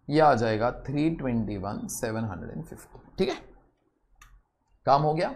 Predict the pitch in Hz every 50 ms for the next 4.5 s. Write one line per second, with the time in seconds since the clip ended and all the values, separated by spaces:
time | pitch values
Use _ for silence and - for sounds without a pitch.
0 | - - - - 117 90 - - - 123 117 - - - - - - - - _
1 | _ _ - - - - _ _ _ - - - - - - _ _ _ 202 190
2 | - - 160 120 101 95 90 - - - - - - - 175 180 190 202 190 208
3 | 208 240 254 - - - - - 214 220 208 185 - - 139 117 113 - 156 165
4 | 151 120 - - 131 104 82 - 69 -